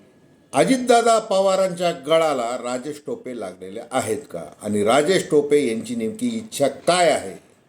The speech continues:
राजेश टोपे यांच्या मुत्सद्दीपणाला, शांत स्वभावाला, अभ्यासूपणाला,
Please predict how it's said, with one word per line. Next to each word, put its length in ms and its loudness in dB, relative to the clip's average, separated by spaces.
राजेश 420 4
टोपे 600 0
यांच्या 840 0
मुत्सद्दीपणाला, 1080 -2
शांत 360 -2
स्वभावाला, 600 -2
अभ्यासूपणाला, 1300 0